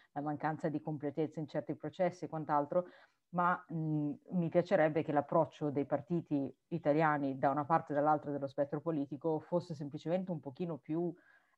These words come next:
ehm, onesto nei confronti dell'Europa e che non venisse sempre semplicemente presa come, eh, una scappatoia per, eh, appunto, eh,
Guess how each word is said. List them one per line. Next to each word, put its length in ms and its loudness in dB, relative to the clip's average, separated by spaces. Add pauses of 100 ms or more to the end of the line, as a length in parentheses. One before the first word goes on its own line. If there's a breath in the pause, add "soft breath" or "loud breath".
ehm, 840 -2
onesto 580 2 (260)
nei 160 -4
confronti 420 -2
dell'Europa 640 0 (260)
e 180 0
che 120 -2
non 220 0
venisse 560 0
sempre 460 -2
semplicemente 760 -2
presa 380 -2
come, 420 0 (440 soft breath)
eh, 400 -2
una 220 -4
scappatoia 760 2
per, 280 2
eh, 400 2
appunto, 760 2
eh, 220 0